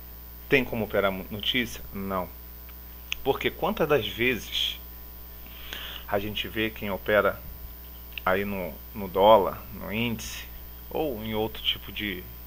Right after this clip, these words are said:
de ativo aqui no, no mercado da, no mer-, na Bolsa de Valores, sai uma notícia nos Estados Unidos,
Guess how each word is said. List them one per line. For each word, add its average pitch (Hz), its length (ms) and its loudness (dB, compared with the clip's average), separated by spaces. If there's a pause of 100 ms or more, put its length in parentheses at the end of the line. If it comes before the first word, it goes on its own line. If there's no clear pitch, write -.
(1200)
de 110 120 4
ativo 104 360 4
aqui - 160 -4
no, 98 340 -2
no 104 140 -6
mercado 101 480 0
da, 98 260 4 (120)
no 98 140 -4
mer-, 98 240 -4
na 101 100 -4
Bolsa 95 240 -8
de 92 80 -8
Valores, 104 580 2 (600)
sai - 180 6
uma 113 160 6
notícia 110 520 0
nos 107 180 -2
Estados 101 300 2
Unidos, 123 760 0